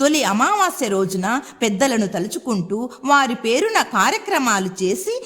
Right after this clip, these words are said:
దానాలు ఇచ్చే సాంప్రదాయం ఉంది. అందరూ తప్పక ఆచరించి పెద్దల ఆశీస్సులు పొందగలరు.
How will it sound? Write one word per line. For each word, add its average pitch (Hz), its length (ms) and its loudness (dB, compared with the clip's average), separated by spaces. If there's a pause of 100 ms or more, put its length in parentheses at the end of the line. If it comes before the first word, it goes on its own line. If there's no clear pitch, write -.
(140)
దానాలు 311 680 2
ఇచ్చే - 320 0
సాంప్రదాయం 196 800 0
ఉంది. 165 420 -4 (420)
అందరూ 208 480 0
తప్పక 349 480 0
ఆచరించి 208 760 -2 (200)
పెద్దల 220 320 2
ఆశీస్సులు 277 680 0
పొందగలరు. 175 720 0